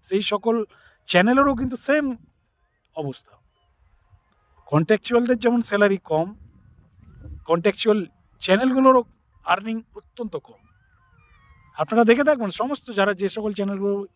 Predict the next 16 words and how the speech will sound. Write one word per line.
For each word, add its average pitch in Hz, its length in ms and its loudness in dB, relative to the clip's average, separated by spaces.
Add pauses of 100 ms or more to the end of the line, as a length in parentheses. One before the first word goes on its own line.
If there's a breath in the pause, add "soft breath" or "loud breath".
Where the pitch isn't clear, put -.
(300)
কন্ট্রাকচুয়ালদের 190 480 -10
খবর 190 320 -12
তৈরি 196 200 -4
করে, 127 220 -18 (400)
কত 233 220 -2
ভিউ 233 300 2
আসে, 151 180 -4
ম্যাক্সিমাম 247 480 -6
আট 196 160 -2
হাজার, 208 220 -2
দশ 196 200 -4
হাজার, 214 180 -10
পনেরো 185 300 -10
হাজার, 175 180 -8
কুড়ি 156 220 -12
হাজার। 151 180 -14